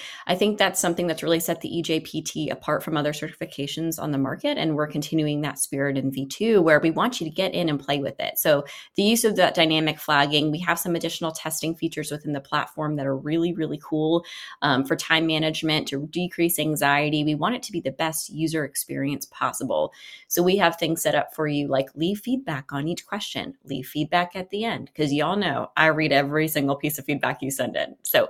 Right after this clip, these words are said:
send it to me. We have timers there that you can enable and disable. We have flagging features. So if you're not sure about a question, flag it and come back to it.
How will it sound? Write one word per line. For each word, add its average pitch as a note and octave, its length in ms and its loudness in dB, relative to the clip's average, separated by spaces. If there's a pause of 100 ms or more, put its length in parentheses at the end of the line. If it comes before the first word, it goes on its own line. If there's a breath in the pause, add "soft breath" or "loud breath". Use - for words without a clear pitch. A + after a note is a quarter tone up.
send G#3 260 4
it - 120 2
to D#3 100 -2
me. - 260 -2 (340 loud breath)
We E3 100 4
have E3 100 2
timers A3 480 4
there A3+ 180 -2
that G3 180 -4
you D#3 80 0
can C#3 160 -4
enable D3 300 -2
and C3 100 -6
disable. G#3 540 0
We F3+ 120 0
have D3+ 100 2
flagging E3+ 500 0
features. C#4+ 420 -2
So F#3 140 2
if F3 140 0
you're D#3 80 0
not D3 240 -2
sure E3 180 0
about E3+ 200 0
a G3+ 40 -4
question, C4 480 -4 (200 loud breath)
flag F4+ 340 -2
it - 100 -2
and D4 100 -2
come F4 160 0
back G#4 260 -4
to - 120 -8
it. - 140 -2